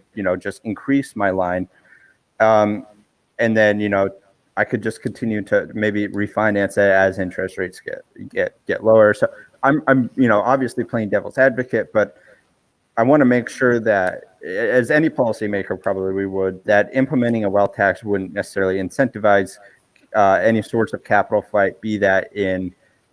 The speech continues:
uh, equity or, or an asset transfer, or, um,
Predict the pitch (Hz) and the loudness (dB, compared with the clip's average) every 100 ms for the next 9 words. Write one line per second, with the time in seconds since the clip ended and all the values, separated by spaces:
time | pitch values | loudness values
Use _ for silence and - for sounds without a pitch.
0 | - 87 87 87 - - 123 131 113 110 | -4 -2 0 -2 -4 -2 0 2 2 2
1 | 104 95 92 90 90 90 95 107 - - | 2 2 2 2 -2 -2 0 0 0 -6
2 | - 101 95 - 98 95 92 98 95 92 | -4 -4 -6 -2 0 2 0 0 0 0
3 | 90 85 87 | -2 -4 -12